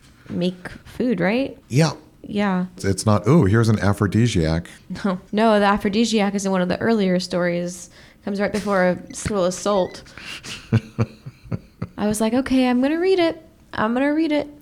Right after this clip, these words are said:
Speaker 1: I know that it's not good. This isn't consent."
Speaker 2: So another thing to think about is how long ago these stories were written, which
Speaker 1: Mm-hmm.
Speaker 2: is seventy years ago. And if we think about, <sighs>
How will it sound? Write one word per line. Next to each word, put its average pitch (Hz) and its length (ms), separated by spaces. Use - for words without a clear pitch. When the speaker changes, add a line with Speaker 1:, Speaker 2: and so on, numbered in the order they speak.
Speaker 1:
I 202 400
know 220 240
that 262 120
it's 262 180
not 277 300
good. 269 580
This 190 180
isn't 220 360
consent." 226 540
Speaker 2:
So 131 280
another 175 300
thing 98 580
to - 100
think 117 300
about 90 420
is 87 880
how 98 140
long 107 260
ago 95 220
these 90 180
stories 85 340
were 73 100
written, 71 560
which - 180
Speaker 1:
Mm-hmm. 71 260
Speaker 2:
is - 380
seventy 98 460
years 104 220
ago. 113 280
And 117 140
if 117 80
we 123 80
think 123 200
about, 98 500
<sighs> - 20